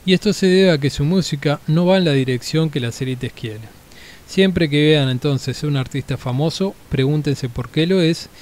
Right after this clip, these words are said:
y analicen el mensaje y el contenido de las letras que les está dando.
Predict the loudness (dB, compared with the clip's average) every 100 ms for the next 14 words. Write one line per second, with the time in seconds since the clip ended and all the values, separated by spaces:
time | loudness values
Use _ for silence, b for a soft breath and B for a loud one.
0 | -6 -2 -2 -2 0 0 2 0 0 -2
1 | -2 -2 -2 0 -2 -2 -2 -2 0 0
2 | 0 -2 -4 -4 -4 -8 -6 -8 -8 -10
3 | -8 -6 -8 -10 -16